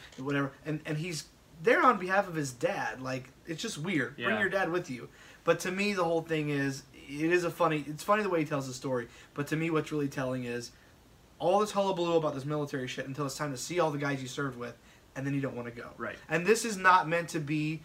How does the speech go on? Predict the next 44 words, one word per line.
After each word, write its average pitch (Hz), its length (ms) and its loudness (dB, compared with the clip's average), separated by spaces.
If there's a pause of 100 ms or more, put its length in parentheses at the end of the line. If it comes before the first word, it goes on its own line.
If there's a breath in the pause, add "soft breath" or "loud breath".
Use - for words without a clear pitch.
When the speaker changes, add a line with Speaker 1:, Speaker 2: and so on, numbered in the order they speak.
(120)
Speaker 2:
No. 104 320 -4 (100)
Yeah, 175 180 6
I 160 60 8
know 165 80 4
what - 80 4
you 196 120 4
Speaker 1:
mean 202 100 4
Speaker 2:
mean. 190 100 6
Speaker 1:
or, 175 40 4 (100)
this 175 240 -2
isn't 226 200 0
mean, 214 280 -2 (180)
I've 196 220 4
got 196 160 2
plenty 208 220 -2
of 202 100 -2
friends, 190 320 -4
family 175 340 -2
as 160 140 4
well, 156 200 2
that, 143 140 -4 (300 loud breath)
that 151 100 4
have 147 120 2
done 156 140 4
their 175 100 0
time 165 180 0
in 156 80 -2
the 151 40 -2
military. 151 360 0
I'm 139 80 -2
not 185 180 0
speaking 208 340 -6
against 160 340 0
the - 60 0
military 208 680 -2 (240 loud breath)
or 160 140 -2
anyone 185 240 0
that's 175 140 0
done 160 400 2
their 147 120 0
time. 156 500 4 (220 loud breath)
I'm 185 220 4
just 202 240 -2
saying 165 520 2